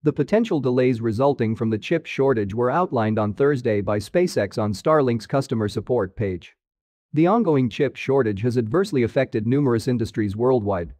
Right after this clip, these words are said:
so it is not surprising that SpaceX's production of its Starlink kits is seeing some delays as well. The cause of the global chip crisis is a combination of different events, with the snowball effect of the covid nineteen pandemic being the primary reason.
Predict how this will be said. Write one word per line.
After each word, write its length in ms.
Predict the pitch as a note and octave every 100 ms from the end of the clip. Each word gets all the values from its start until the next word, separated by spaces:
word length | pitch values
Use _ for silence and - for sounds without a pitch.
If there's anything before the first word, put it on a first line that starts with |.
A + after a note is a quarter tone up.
| _
so 200 | C#3 B2+
it 80 | B2+
is 140 | A#2+
not 260 | D3 G#3+ G#3+
surprising 640 | D3+ - E3 E3+ C3+ A2+
that 140 | G#2+
SpaceX's 640 | - F3 F3+ D3 - A#2+
production 520 | - A#2 A2 G#2+ A2 G#2+
of 80 |
its 180 | G#2+ -
Starlink 460 | - D3+ C#3 B2 A2
kits 280 | A#2+ G2+ -
is 160 | A#2
seeing 300 | - G3+ D3+
some 160 | B2+ A#2
delays 400 | A2+ C3 A2 G2+
as 140 | F#2+
well. 400 | A#2 C#3 F2+ - _ _ _ _ _ -
The 100 | C#3+
cause 300 | - A#3+ G3
of 100 | B2
the 80 | A#2
global 340 | C3+ D3 B2
chip 280 | - C#3 -
crisis 480 | B2 A2+ G2+ F#2+ A#2
is 100 | G#2+
a 60 |
combination 680 | G#2+ D#3+ F3 C3+ D3 D3+ B2
of 140 | F#2+
different 320 | D3 D3 A#2+
events, 400 | G#2+ G#2 F2+ - _ _
with 180 | C#3 C#3
the 80 | B2
snowball 460 | F#3 F#3+ D#3+ B2+
effect 360 | A#2 C3+ A2 -
of 120 | G#2+
the 60 | A2
covid 340 | D#3+ D#3 C#3
nineteen 420 | C3 C3+ C3 D3+
pandemic 560 | B2+ A#2+ G#2+ A#2+ A2+ -
being 220 | C3 B2
the 80 | A2
primary 520 | - D3 C#3 F#2 F2+
reason. 420 | F#2+ G#2 F#2+ D#2+